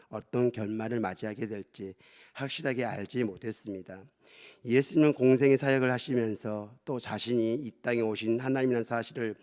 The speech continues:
드러내는 것조차를 극도로 경계하셨습니다. 오히려 사람보다 귀신들이 가장 먼저 예수님의 정체가 하나님의 아들이라는 것을 알아봤습니다.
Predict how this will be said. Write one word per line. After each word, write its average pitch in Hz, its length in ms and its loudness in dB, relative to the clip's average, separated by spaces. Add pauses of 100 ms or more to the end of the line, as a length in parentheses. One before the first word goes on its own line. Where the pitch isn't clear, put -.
(380)
드러내는 123 560 4
것조차를 110 840 -6 (220)
극도로 120 520 -2
경계하셨습니다. 98 1160 -6
오히려 113 300 -2
사람보다 123 800 0 (380)
귀신들이 127 800 2
가장 110 340 -4
먼저 104 500 -2 (100)
예수님의 117 420 0
정체가 101 600 -6 (140)
하나님의 120 440 -2
아들이라는 104 540 -6
것을 101 240 -8
알아봤습니다. 92 880 -10